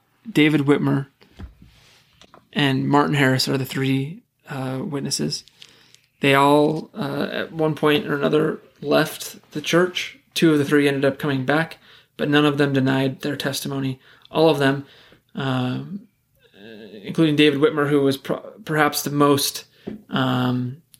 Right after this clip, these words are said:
prominent of the three in terms of reputation, gave several interviews throughout his life, and his recollection was very similar every time. His reports of what he saw and what he heard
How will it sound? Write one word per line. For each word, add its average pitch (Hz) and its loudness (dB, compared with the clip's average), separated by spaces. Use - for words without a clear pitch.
prominent 143 0
of 139 -2
the 139 0
three 139 0
in - -4
terms 135 -2
of 143 2
reputation, 135 0
gave 143 0
several 139 2
interviews 135 0
throughout 139 0
his 139 0
life, 135 0
and 131 -2
his 131 0
recollection 139 2
was - -2
very 135 2
similar 139 -2
every 135 0
time. 135 -2
His 135 0
reports - -2
of 143 -4
what 139 -2
he 147 -4
saw 135 4
and 135 -2
what 135 -4
he 143 -4
heard 135 2